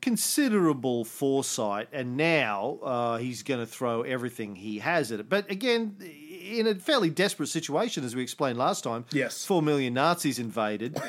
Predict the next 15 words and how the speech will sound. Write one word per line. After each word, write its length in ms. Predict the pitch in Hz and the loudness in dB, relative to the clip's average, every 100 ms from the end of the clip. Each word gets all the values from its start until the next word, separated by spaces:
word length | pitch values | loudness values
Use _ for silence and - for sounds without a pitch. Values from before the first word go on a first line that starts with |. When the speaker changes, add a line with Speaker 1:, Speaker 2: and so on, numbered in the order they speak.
| - | -10
Speaker 2:
<laughs> 180 | - - | -12 -4
Speaker 1:
They're 100 | 123 | -4
broke. 520 | 95 165 160 165 - | 2 6 6 4 0
They're 80 | 131 | -6
fucked. 500 | - 170 156 151 180 | 4 6 6 4 -8
They're, 320 | 180 143 127 135 | -4 0 2 2
you 140 | 139 | 0
know, 180 | 127 127 | 0 0
they're, 280 | 120 117 113 117 | 2 2 0 -2
they're, 160 | 127 117 | -2 -2
their 280 | - 120 | 0 2
army's 360 | 123 143 147 120 | 4 4 2 -2
tied 240 | - 135 | 0 0
together 300 | 123 127 131 120 | 2 0 0 -2
with 280 | 113 107 | -2 -4